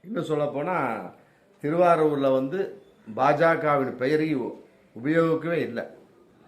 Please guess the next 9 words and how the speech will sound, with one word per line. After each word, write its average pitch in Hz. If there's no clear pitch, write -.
திருவாரூர்ல 120
பேசக்கூடிய 120
சமயத்துல 98
பாஜக 139
இரண்டாம் 135
கட்ட 127
தலைவர்களுடைய 113
ஒரு 131
வார்த்தை, 139